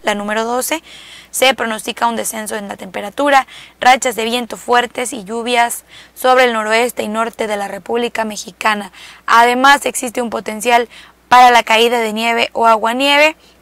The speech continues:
pero en la Sierra de San Pedro Mártir en Baja California.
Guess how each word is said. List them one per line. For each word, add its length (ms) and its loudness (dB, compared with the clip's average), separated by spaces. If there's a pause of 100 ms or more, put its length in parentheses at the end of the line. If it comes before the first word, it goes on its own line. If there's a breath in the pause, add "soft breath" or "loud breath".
(140)
pero 360 6
en 200 -4
la 120 0
Sierra 400 0 (360 loud breath)
de 160 4
San 180 2
Pedro 280 4
Mártir 340 2
en 120 -2
Baja 220 -4
California. 680 -6